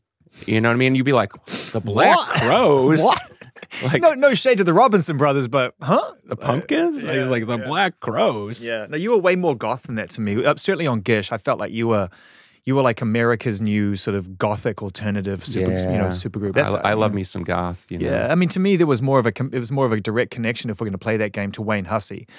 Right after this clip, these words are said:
Speaker 2: than there was to Chris Robinson.
Speaker 1: I was just talking to Wayne Hussey about a week ago, actually.
Speaker 2: Mm.
Speaker 1: Wayne's a bit of a mate, and, uh,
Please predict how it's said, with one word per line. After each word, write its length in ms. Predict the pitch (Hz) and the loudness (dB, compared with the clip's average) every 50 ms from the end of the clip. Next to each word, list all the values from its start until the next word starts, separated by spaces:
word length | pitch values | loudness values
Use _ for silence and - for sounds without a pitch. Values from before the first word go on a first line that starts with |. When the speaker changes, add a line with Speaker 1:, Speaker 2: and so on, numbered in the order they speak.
| - - - - - _ | -20 -20 -20 -20 -20 _
Speaker 2:
than 140 | - 113 104 | -2 0 0
there 120 | 104 101 | 2 2
was 260 | 95 101 101 98 92 - | 2 2 2 0 0 -4
to 80 | - 92 | -8 -8
Chris 240 | - 110 92 - | -6 -6 -4 -4
Robinson. 400 | 107 101 98 104 101 98 - - | -4 -4 -4 -4 -6 -8 -4 -2
Speaker 1:
I 100 | 107 104 | -2 -2
was 140 | 95 92 90 - | 0 -2 -4 -6
just 160 | - 95 - | -10 -8 -4
talking 240 | - 104 95 - 107 | -4 -4 -2 -2 0
to 60 | 101 | 0
Wayne 160 | 101 107 107 | 0 0 0
Hussey 280 | 107 117 113 113 - - | 0 -2 -2 -4 -4 -6
about 200 | 101 - 107 104 | -4 -2 -2 -2
a 60 | 107 | -2
week 220 | 107 123 143 - - | -4 -4 -6 -8 -10
ago, 240 | 82 80 90 85 85 | -10 -8 -8 -6 -6
actually. 420 | 92 90 95 - - - - 92 | -8 -10 -12 -14 -16 -14 -12 -12
Speaker 2:
Mm. 380 | 90 90 98 107 95 92 90 92 - _ _ _ - | -10 -10 -8 -10 -10 -10 -12 -14 -20 _ _ _ -12
Speaker 1:
Wayne's 260 | 104 98 92 90 95 | -10 -8 -8 -8 -8
a 60 | 95 | -6
bit 140 | 95 98 98 | -6 -6 -6
of 80 | 90 95 | -4 -4
a 60 | 90 | -4
mate, 320 | 90 95 92 90 92 98 | -4 -2 0 0 -2 -2
and, 200 | - 92 92 90 90 | -6 -8 -8 -8 -8
uh, 180 | 92 90 87 | -10 -10 -12